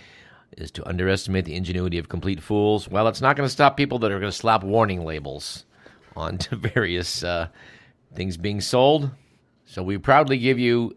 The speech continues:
actual warning labels, starting with one from a salt packet. "Warning, contains salt." How about this one from a can of <laughs> aerosol cheese? "For best results,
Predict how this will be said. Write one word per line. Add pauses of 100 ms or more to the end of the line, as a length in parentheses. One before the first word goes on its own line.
actual
warning
labels, (540)
starting
with
one
from
a
salt
packet. (540)
"Warning, (840)
contains
salt." (800)
How
about
this
one
from
a
can
of
<laughs>
aerosol
cheese? (400)
"For
best
results,